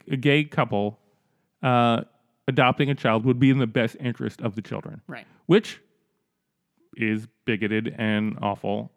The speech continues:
Speaker 1: and factually incorrect.
Speaker 2: Right, yeah.
Speaker 1: But let's not, like, um, let's not, let's not go there.
Speaker 2: Sure.
Speaker 1: So what that guy did was said,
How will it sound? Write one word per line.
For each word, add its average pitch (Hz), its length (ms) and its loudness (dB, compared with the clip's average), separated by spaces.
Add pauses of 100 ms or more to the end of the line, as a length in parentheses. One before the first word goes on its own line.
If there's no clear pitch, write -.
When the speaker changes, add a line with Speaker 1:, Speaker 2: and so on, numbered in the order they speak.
Speaker 1:
and 113 300 0 (320)
factually 185 580 4
incorrect. 123 640 -4 (180)
Speaker 2:
Right, 180 320 -8
yeah. 220 180 -8
Speaker 1:
But 180 140 4
let's 196 280 2
not, 165 420 2 (640)
like, 143 420 0 (220)
um, 139 320 -2
let's 139 160 -6
not, 131 140 -2 (260)
let's 139 140 -2
not 120 140 0
go 113 120 2
there. 98 160 0
Speaker 2:
Sure. 123 100 -14 (400)
Speaker 1:
So 180 140 2
what 196 280 2
that 330 240 2
guy 254 220 0
did 120 320 -2
was 131 220 -2
said, 135 440 -2